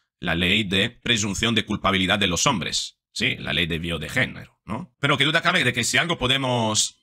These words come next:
destacar de este caso es como todo se traslada a una, digamos, a un canal paralelo respecto a lo que debería ser el canal oficial, que es la denuncia ante la fuerza del orden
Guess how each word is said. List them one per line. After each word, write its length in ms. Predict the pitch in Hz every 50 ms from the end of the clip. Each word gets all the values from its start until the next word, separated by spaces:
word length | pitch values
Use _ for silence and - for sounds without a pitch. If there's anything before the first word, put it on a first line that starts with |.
| -
destacar 720 | 107 101 110 127 120 - - - - - 120 120 110 98 87
de 140 | 92 98
este 220 | 101 - - 98 -
caso 480 | - - - 110 95 95 110 113 - -
es 220 | - 131 - - -
como 260 | 123 110 110 101 -
todo 460 | - - 175 185 139 123 147 170 - - _ _ -
se 260 | - - - 127 120
traslada 840 | - 117 110 101 98 92 92 104 - 123 120 92 101 - 156 156 - _ _ _ _ _ _ _ _ _ _ _ -
a 320 | 220 226 220 226 226 - -
una, 760 | - 131 127 127 127 208 208 117 120 117 113 107 - _ _ _
digamos, 720 | - - - 82 101 120 120 117 139 127 120 - - - _ _ _ _ _ _ _ _ _ _ _ _ - - _ _ -
a 60 | 143
un 80 | 156
canal 340 | - 151 131 143 175 185 -
paralelo 600 | - - - 104 104 123 160 135 92 - - - -
respecto 340 | - 117 104 - 120 - 113
a 40 | 113
lo 80 | 110
que 100 | - 101
debería 400 | 98 107 104 104 104 110 - -
ser 220 | - - 113 98 131
el 80 | 107
canal 220 | - 87 90 113 113
oficial, 440 | - - - - 120 104 - -
que 120 | - - -
es 140 | 104 - -
la 120 | 170 165
denuncia 640 | 165 87 95 208 196 - - 196 214 240 - - _ _ _ _ _ _ _ _
ante 460 | - 165 165 175 - - - - -
la 80 | 82 -
fuerza 500 | - - - - - 90 90 87 85 85
del 120 | 85 87 -
orden 500 | 247 127 123 151 165 185 196 - _